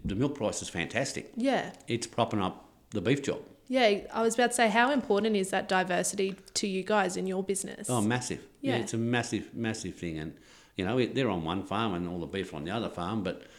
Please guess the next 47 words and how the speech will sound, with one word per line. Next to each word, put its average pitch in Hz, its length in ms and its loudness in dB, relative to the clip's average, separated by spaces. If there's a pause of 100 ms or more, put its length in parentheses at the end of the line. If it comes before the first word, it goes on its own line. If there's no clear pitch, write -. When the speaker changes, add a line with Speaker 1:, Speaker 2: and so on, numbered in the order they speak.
(420)
Speaker 1:
it's 98 220 -4
still, 113 500 0 (140)
yeah, 110 160 -2
it's 82 340 -8
a 98 60 -4
massive 104 600 -2
part 90 200 -2
of 85 160 -4
our 85 320 -4 (240)
day-to-day 87 500 -2
life. 87 460 -4
And, 76 180 -12 (400)
yeah, 98 160 -4 (140)
it's - 100 -14
gotta 95 180 -4
happen 98 200 0
every 101 280 0
Speaker 2:
Yeah. 95 120 -2
Speaker 1:
day. - 80 -8 (260)
Speaker 2:
Is 294 160 0
it 285 140 -2
Brody 330 340 6
that 285 140 10
has 208 300 0
the 185 420 0 (140)
cactus - 920 -6 (640)
as 214 220 0
well? 370 380 -2 (200)
Speaker 1:
No, 95 400 4
that's, 135 320 2
that's, - 360 0
that's, - 320 -4
that's - 360 -4
me 98 200 -2
that 78 120 -4
had 80 140 -4
the - 100 -8
Speaker 2:
Oh, 247 60 8
you 254 300 10
had 277 160 12
Speaker 1:
cactuses. - 40 -2
Speaker 2:
the 269 80 6
cactus 233 460 4
Speaker 1:
Yeah. 185 80 6
Speaker 2:
as 196 120 2
well. 220 500 8
So 220 400 8